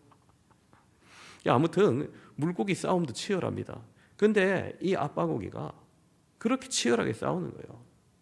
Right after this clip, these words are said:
알을 내줄 수 없듯이. 먹지도 않았는데 계속해서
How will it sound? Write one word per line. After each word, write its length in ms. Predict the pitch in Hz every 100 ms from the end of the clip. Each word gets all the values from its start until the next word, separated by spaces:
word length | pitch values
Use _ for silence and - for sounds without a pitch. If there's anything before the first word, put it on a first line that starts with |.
| -
알을 600 | - - 139 143 101 98 - - _ -
내줄 300 | 123 131 123
수 120 | 117
없듯이. 380 | - 110 - - _ _ _ _ _ _ _ _ _ _ _ _ _
먹지도 380 | 131 147 202 147
않았는데 400 | 143 127 95 90
계속해서 720 | - 175 175 170 185 135 90